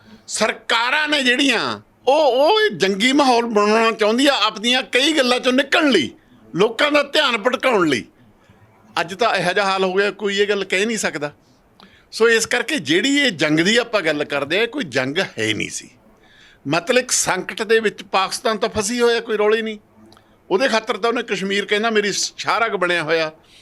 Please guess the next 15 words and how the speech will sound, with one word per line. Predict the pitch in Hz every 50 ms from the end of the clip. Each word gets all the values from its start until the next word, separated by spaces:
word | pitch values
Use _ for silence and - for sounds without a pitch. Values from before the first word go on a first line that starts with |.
| - - - _ _ _ _ _ _ _ _ - - 123
ਜਿਹੜਾ | 120 175 233 254 277
ਭਾਰਤ | 269 - - 320 285 214 196 196 196 190 -
ਆ, | 202 147 98 85 - - - _ _ _ _ - - - - _ _ _ - - _ - 240
ਇਹਦਾ | 240 254 294 320 302 294 240
ਰਾਸ਼ਟਰਵਾਦ | 208 196 208 185 - - 240 269 240 233 208 202 202 190 208
ਆ | 208
ਜਿਹੜਾ, | 196 196 214 214 220 190 160 135 127 - _ _ _ _ _ _ _ _ _ _ _ _ - -
ਇਹ | 214 220 226 262 269
ਪਾਕਿਸਤਾਨ | 269 - - 233 208 202 214 208 - - - - - 226 226 220
ਨਾਲ | 226 233 233 220
ਦੁਸ਼ਮਣੀ | 180 156 165 147 170 202 214 220
ਤੋਂ | 214 - 240 226
ਬਿਨਾਂ | 233 240 240 202
ਉੱਭਰਦਾ | - 277 294 349 339 - 262 196
ਨਹੀਂ। | 127 90 76